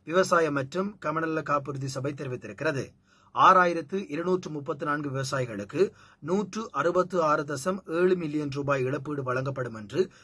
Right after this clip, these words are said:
விவசாய மற்றும் கமநல காப்புறுதி சபை தலைவர் தெரிவித்திருக்கிறார். புலனறுவை, முல்லைத்தீவு, வவுனியா மற்றும் திருகோணமலை மாவட்டங்களில்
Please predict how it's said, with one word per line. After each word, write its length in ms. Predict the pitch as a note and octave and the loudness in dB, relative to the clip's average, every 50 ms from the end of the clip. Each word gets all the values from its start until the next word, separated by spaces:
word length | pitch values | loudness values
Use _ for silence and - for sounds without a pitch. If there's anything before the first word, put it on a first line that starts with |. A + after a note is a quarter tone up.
| _ _ _ | _ _ _
விவசாய 500 | C#3+ D#3 F3+ G3+ - F#3+ F#3 F3 E3+ D#3 | -2 0 0 2 4 6 6 6 6 4
மற்றும் 380 | D3 C#3+ C3+ C3+ F3+ G3 G#3+ G#3+ - | 2 0 -2 -2 -4 -4 -4 -6 -8
கமநல 500 | - - D#3 D#3+ E3+ E3+ E3 E3 E3 D#3+ | -6 -4 -4 -2 -2 -2 -2 0 -2 -2
காப்புறுதி 480 | D3+ - D#3 D#3 D3 D#3 D#3+ D3 C#3+ D3 | 0 0 0 -2 0 -2 -6 -6 -6 -6
சபை 260 | C3+ D3 C3+ C3 B2+ | -6 -6 -4 -4 -4
தலைவர் 380 | B2+ C#3 C3 C#3 C#3+ E3 D#3 - | -4 -4 -4 -2 -2 -2 -4 -4
தெரிவித்திருக்கிறார். 680 | D#3 C3+ B2 G#2 - G2 G2+ G2+ D#3+ D#3+ C#3 G2 - - _ _ _ _ _ _ _ _ _ - | -6 -8 -8 -8 -10 -12 -6 -2 2 2 2 2 0 -4 _ _ _ _ _ _ _ _ _ 2
புலனறுவை, 480 | E3 E3+ F#3+ F#3+ F#3 F3 E3+ D#3+ F3 F#3 F#3+ | 4 6 6 6 6 4 6 6 8 8 8
முல்லைத்தீவு, 580 | D#3+ D3 D#3 E3 F3 F3 - - E3 D#3 D#3 F3 D#3 | 6 4 2 2 2 2 2 -2 -6 -4 -4 -2 0
வவுனியா 500 | C#3+ C#3+ C#3+ D3+ D3+ D3 D3+ D#3+ E3 D#3+ | 2 0 0 0 -2 -4 -2 0 0 0
மற்றும் 380 | C#3 C3 B2+ - - E3 E3+ C3+ | 0 -2 -4 -4 -6 -10 -10 -10
திருகோணமலை 500 | D#3 D3+ D3+ D3+ D#3+ D#3 D3+ D3 C#3+ C#3+ | -8 -8 -2 -2 0 0 0 -2 -2 -2
மாவட்டங்களில் 600 | C3 B2+ A#2+ A#2 B2 - G#2 G2 G2 A2+ D3 G3 | -2 -4 -4 -6 -8 -10 -12 -10 -4 -2 0 0